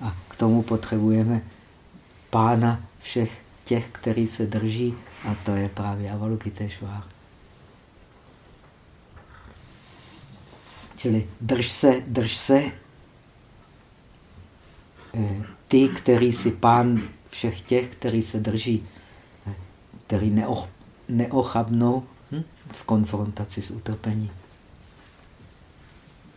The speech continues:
Čala,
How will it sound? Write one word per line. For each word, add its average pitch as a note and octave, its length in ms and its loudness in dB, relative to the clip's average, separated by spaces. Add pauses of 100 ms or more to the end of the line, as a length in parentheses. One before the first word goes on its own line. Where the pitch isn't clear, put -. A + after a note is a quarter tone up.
(1800)
Čala, C#3 500 6